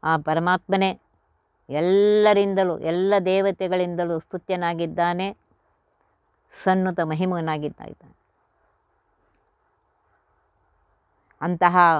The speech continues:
ಹೇಳಿದಂತಹ ಮಧ್ವಾಚಾರ್ಯರ ಅಂತರ್ಗತನಾಗಿರುವಂತಹ ಪರಮಾತ್ಮ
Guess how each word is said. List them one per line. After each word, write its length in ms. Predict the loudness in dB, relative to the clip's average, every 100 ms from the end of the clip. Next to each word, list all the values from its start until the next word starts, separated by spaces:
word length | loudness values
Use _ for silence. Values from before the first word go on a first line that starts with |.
| -2 _ _ _ _ _
ಹೇಳಿದಂತಹ 720 | -4 0 0 -2 -4 0 0
ಮಧ್ವಾಚಾರ್ಯರ 920 | 0 -2 4 4 4 2 0 0 -2 -6 _ _ _ _ _ _ _ _ _ _ _ _ _ _ _ _ _ _ _ _ _ _ _ -8
ಅಂತರ್ಗತನಾಗಿರುವಂತಹ 1300 | -6 0 2 2 0 -2 -2 -2 -2 -4 -6 -4 -4 _ _ _ _ _ _ _ _ _ _ -12
ಪರಮಾತ್ಮ 480 | -6 -2 0 -2 -4